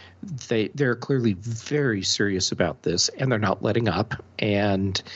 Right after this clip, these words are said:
news like this makes me very happy because, uh, it's just Apple doubling down yet again on our privacy and our security.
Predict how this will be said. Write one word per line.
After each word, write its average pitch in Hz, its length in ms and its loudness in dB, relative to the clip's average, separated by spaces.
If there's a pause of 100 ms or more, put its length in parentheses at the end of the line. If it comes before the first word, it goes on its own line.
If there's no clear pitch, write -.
(420)
news 131 340 0
like 101 160 0
this 135 220 -2
makes 104 220 -2
me 110 80 2
very 104 240 2
happy - 340 0 (200)
because, 92 600 2
uh, 90 200 0 (360)
it's - 200 0
just - 520 -2
Apple 104 340 0 (100)
doubling 123 480 2
down 120 340 0
yet 101 160 0
again 107 500 -2 (440)
on 92 480 0
our 98 160 0
privacy 95 540 0
and 95 120 -2
our 76 100 -4
security. - 480 -4